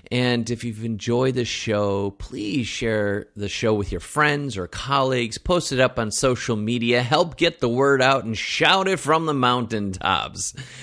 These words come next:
Also, if you haven't done so already, love it if you would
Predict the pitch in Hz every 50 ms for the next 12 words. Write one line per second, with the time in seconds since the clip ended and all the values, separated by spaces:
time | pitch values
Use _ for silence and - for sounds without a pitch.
0 | - - - 131 135 - - - 110 113 - - 117 107 104 104 104 117 117 131
1 | 151 165 165 135 120 170 175 214 220 233 208 160 139 131 127 120 113 - 127 117
2 | 107 101 101 98 101 104 120 151 - - - 107 101 101 101 104 107 120 139 135
3 | 120 101 95 98 98 - - - - 101 92 - 95 98 98 95 87 90 90 87
4 | 87 82